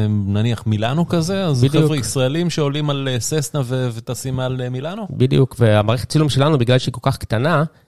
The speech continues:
Speaker 2: אנחנו יכולים בעצם לשים אותה כמעט על כל סוג מטוס מקומי, אנחנו לא צריכים לבוא עם המטוס. אז
Speaker 1: מהמם.
Speaker 2: אנחנו באים עם מזוודה, מוציאים מטוס מקומי, מתקינים עליו, ויכולים להתחיל לעבוד. אז בדיוק, יש חבר'ה כאלה, שזה צוות כזה של חמישה, שהוא בעצם, אה,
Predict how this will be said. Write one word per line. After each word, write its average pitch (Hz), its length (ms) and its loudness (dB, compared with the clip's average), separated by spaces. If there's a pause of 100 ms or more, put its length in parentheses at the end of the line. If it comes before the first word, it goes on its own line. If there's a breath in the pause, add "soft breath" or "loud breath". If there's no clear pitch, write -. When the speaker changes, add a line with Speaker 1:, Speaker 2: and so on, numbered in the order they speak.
(140 soft breath)
Speaker 2:
אנחנו 104 200 -2
יכולים 131 220 2
בעצם 127 240 2
לשים 117 200 -2
אותה 127 160 -4
כמעט 110 300 -2
על 104 60 0
כל 110 140 0
סוג 110 220 0
מטוס 110 320 0
מקומי, 113 360 2
אנחנו 101 180 2
לא 117 40 2
צריכים 131 180 2
לבוא 110 200 2
עם 113 120 0
המטוס. 98 600 -2
אז 101 80 -2
Speaker 1:
מהמם. 101 120 0
Speaker 2:
אנחנו 107 220 -4
באים 113 200 2
עם 117 80 2
מזוודה, 107 480 0
מוציאים 120 280 0
מטוס - 260 -6
מקומי, 131 400 -6
מתקינים 139 480 0
עליו, 214 220 0
ויכולים 123 260 2
להתחיל 120 240 2
לעבוד. 98 380 2 (540 loud breath)
אז 113 140 0
בדיוק, 143 300 2
יש 127 160 2
חבר'ה 117 240 0
כאלה, 170 380 2 (400 loud breath)
שזה 104 240 -2
צוות 127 300 2
כזה 107 180 -4
של 104 140 0
חמישה, 107 540 2
שהוא 113 240 4
בעצם, 113 440 2
אה, 101 280 4